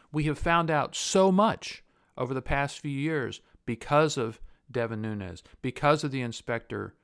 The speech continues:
General, because of the Michael Flynn case. We have found out so much about what the F B I did, and yet there is still more to learn. Durham's effort allows us to do that.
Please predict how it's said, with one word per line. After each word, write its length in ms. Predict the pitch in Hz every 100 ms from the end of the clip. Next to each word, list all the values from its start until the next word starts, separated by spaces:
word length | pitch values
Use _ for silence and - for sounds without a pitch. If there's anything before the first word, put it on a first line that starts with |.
| _
General, 480 | 131 117 113 95 92 _ - -
because 680 | 131 - - 151 156 156
of 140 | - 117
the 80 |
Michael 320 | 117 120 131 123
Flynn 500 | - 120 139 156 135
case. 480 | - 92 - - - _ _
We 140 | - 123
have 80 | 117
found 280 | 147 139
out 240 | 135 120 -
so 480 | - - - 180 190
much 460 | 196 151 - - -
about 240 | 113 113
what 160 | 117 113
the 160 | 117 110
F 140 | 104
B 120 | 110
I 220 | 98 98
did, 400 | 98 143 135 117 - -
and 200 | - 123
yet 160 | 143 143
there 200 | 160 147
is 120 | 143
still 640 | - - 170 165 160 160 -
more 480 | - 139 135 139 139 _
to 120 | -
learn. 580 | 120 120 143 143 - - _ _ - - - - - - _ 131
Durham's 520 | 127 165 190 190 180 -
effort 400 | 127 - 120 -
allows 600 | 127 107 113 117 120 117
us 320 | 110 104 - - -
to 100 | 110
do 340 | 95 107 113
that. 360 | 90 - -